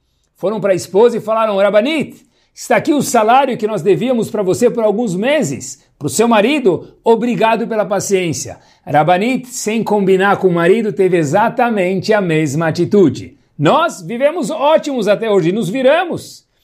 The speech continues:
Daqui pra frente, queremos os três terços. Daqui pra trás, tá ok." Perguntou o administrador pra ela o seguinte, "Rabanit, como vocês viviam?"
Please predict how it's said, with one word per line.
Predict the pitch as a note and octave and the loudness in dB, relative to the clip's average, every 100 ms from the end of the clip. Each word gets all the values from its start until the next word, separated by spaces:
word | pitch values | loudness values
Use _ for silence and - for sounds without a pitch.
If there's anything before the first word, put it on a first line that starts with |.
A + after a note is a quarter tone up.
| _ | _
Daqui | - C#3+ F#3 | -6 -2 0
pra | F3+ G#3 | 2 2
frente, | - A3+ C4 D4 C#4+ | 2 0 0 -2 2
queremos | C4 C4 C4 A#3 | 2 4 2 0
os | |
três | C4 C#4+ - | 0 -2 0
terços. | C4+ G#3+ C3+ C3 A#2+ | 2 2 0 -8 -6
Daqui | C3 G3+ | -4 0
pra | A3+ F#3 | 0 0
trás, | A3 A#3+ C#4 - - _ _ _ | 0 0 -2 -4 -14 _ _ _
tá | G#3+ | 0
ok." | A3 G3+ F3 F#2+ - _ _ _ _ _ _ _ _ _ _ | 2 2 2 0 -8 _ _ _ _ _ _ _ _ _ _
Perguntou | C#3+ C#3+ C#3 C3+ G3+ | 0 2 2 2 2
o | |
administrador | F#3+ G3 F#3+ G#3 G3 G#3 G3+ | 0 -4 -4 -2 0 2 2
pra | F#3+ G3 | 2 2
ela | G3 F3+ D3+ D3+ D#3 D#3 D#3 _ _ - | 2 2 0 -2 -6 -10 -14 _ _ -10
o | D3+ | -6
seguinte, | F3 D3+ D#3+ D#3 - A#2 | -2 0 2 0 -2 0
"Rabanit, | C3+ D#3+ G#3+ G#3 F#3+ D3 D3 E3 - - _ _ _ - | 2 4 2 0 -2 -2 -4 -6 -14 -20 _ _ _ -2
como | F#3+ G#3 | 0 2
vocês | F#3+ F#3 F3+ D3 | 0 2 0 0
viviam?" | F#3 C#3+ F3+ D3+ D3 D#3 | 0 0 2 4 2 -2